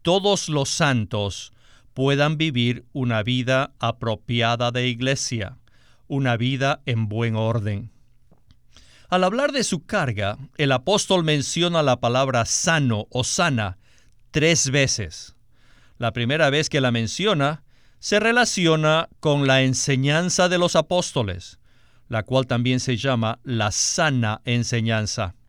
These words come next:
La segunda vez, Pablo dice que todos los santos deben ser sanos en tres cosas: en la fe,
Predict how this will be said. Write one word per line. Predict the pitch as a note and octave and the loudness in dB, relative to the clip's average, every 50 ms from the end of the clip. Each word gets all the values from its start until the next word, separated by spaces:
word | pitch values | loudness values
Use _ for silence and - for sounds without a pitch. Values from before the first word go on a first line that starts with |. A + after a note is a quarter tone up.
| _ _ _ _ _ _ _ _ _ - - - - - - | _ _ _ _ _ _ _ _ _ -20 -20 -20 -20 -18 -4
La | - D3+ | -2 0
segunda | D3 - E3 F3 B3+ D#4+ D4+ A#3+ G3 | 2 2 0 0 0 0 4 4 4
vez, | F#3 F#3+ A3 G#3+ - - - | 6 4 2 2 0 -2 -2
Pablo | - - D3 C#3+ C#3+ C#3 C3 | 0 0 0 2 2 0 0
dice | C#3 D3 - - D3+ A#2+ | 0 -2 -2 -2 -2 0
que | - C3 B2 - - - - - _ | 0 -2 -2 -2 -6 -16 -20 -6 _
todos | - A3+ B3 A#3 A#3 B3 A#3 - - | 2 2 2 2 2 2 0 2 0
los | G3 F#3+ F#3+ F3+ - | 0 0 0 0 0
santos | - D#3+ C3+ B2 A#2 - C3 B2 B2+ C3 - - - - - _ - - - - - - - - | 0 0 0 0 -2 -2 -2 -2 -2 -2 -4 -6 -12 -16 -20 _ -20 -20 -20 -20 -20 -20 -18 -2
deben | C#3+ G3+ A3+ A#3+ A#3+ A#3 | 2 4 4 6 4 4
ser | G#3+ - A3 A3 G#3 | 4 2 2 4 4
sanos | - - - B3 A#3+ A3 F3 D3+ C3+ C3 C3 B2+ - - - - - _ _ | 2 4 6 6 6 6 6 4 2 2 0 0 -2 -6 -8 -10 -14 _ _
en | - C#3 C3+ C3 C3 C3 A#2+ - | -2 0 0 2 2 0 -2 -2
tres | - - D#3 F3 F3 - - - | -2 -2 0 2 2 0 -2 0
cosas: | - D3 C#3 B2+ - - A#2 G2+ F2+ F2+ - - - - - _ - _ _ _ _ _ _ - - _ - | 0 2 2 2 0 -2 -4 -4 -4 -6 -12 -14 -18 -20 -20 _ -20 _ _ _ _ _ _ -20 -20 _ -6
en | C3 A#2 A2+ G#2+ G2+ | -4 -2 -2 0 0
la | G2 F#2+ F#2 | -2 -2 -4
fe, | - - A#2+ A#2+ C#3+ E3+ F#3+ F#3 | -4 -2 0 2 2 2 -2 -6